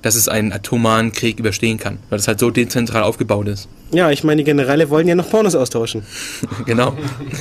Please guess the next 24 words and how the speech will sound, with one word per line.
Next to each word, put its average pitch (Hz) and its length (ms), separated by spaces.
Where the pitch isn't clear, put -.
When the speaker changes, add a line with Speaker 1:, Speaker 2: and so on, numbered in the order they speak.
Speaker 1:
One 113 180
Night 107 220
in 104 280
Bagdad. 101 420
Speaker 2:
Ja, 139 160
wobei 151 240
ja 160 200
die, 143 280
äh, 135 340
Real-World-Geschichte 214 1040
die 180 180
ist, 190 340
dass 165 220
im 139 320
zweiten 190 420
Irakkrieg, 202 800
also 143 480
nach 135 140
amerikanischer 139 600
Zählung 131 300
im 113 60
ersten, 208 460
Speaker 1:
Okay. 156 180
Speaker 2:
die, 147 320